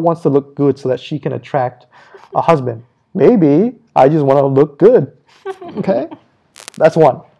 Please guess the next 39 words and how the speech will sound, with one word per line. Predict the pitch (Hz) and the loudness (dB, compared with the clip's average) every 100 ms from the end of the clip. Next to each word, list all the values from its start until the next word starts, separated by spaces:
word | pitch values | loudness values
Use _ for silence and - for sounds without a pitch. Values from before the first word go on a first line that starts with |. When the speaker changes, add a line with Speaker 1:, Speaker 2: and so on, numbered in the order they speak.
| _ _ _ _ _ _ _ | _ _ _ _ _ _ _
Speaker 1:
The | - | 2
fact | 175 170 | 2 4
that, | 160 147 - _ _ _ _ _ _ _ _ | 2 0 -2 _ _ _ _ _ _ _ _
you | - 165 | -6 -2
know, | 131 117 - _ | -2 -4 -10 _
schools | - 180 202 202 | -4 2 4 4
that | 196 | 2
have | 180 135 | 0 0
a | 127 | -2
good | - 131 135 | -2 -2 0
uniforms, | 123 127 135 196 247 - _ _ _ _ _ _ _ _ _ _ _ _ _ - | -2 -6 -6 -6 -8 -12 _ _ _ _ _ _ _ _ _ _ _ _ _ -6
the | |
good | 117 165 156 139 | 0 2 2 2
uniform | 156 156 131 120 | -2 -2 -4 -2
also | 135 147 | -4 -4
means | 131 120 123 | -6 -8 -14
prestigious. | - - 147 117 120 | -16 -8 -6 -8 -8
That | 127 | -6
means | 139 - | -6 -6
she | 143 | -6
went | 131 127 | -6 -6
to | 120 | -12
a | 107 123 | -6 -4
good | 131 | -4
school. | - 135 123 101 _ _ _ _ _ _ _ - | -6 -8 -8 -8 _ _ _ _ _ _ _ -8
Obviously, | 131 156 175 160 131 | 0 0 0 -4 -6
school | - 147 135 | -6 -4 -4
is | 117 | -4
not | 123 | -6
gonna | 135 - | -8 -8
put | 127 | -8
on, | 117 | -8
like, | 110 113 | -12 -10
a | 123 123 | -6 -6
designer, | 110 117 117 120 117 110 107 110 - - _ _ | -4 -6 -6 -8 -10 -12 -14 -18 -20 -20 _ _
you | 131 | -10
know, | 113 120 | -8 -6
uniform | 135 123 117 113 110 - 143 | -6 -8 -8 -8 -8 -6 -6
if | - _ | -6 _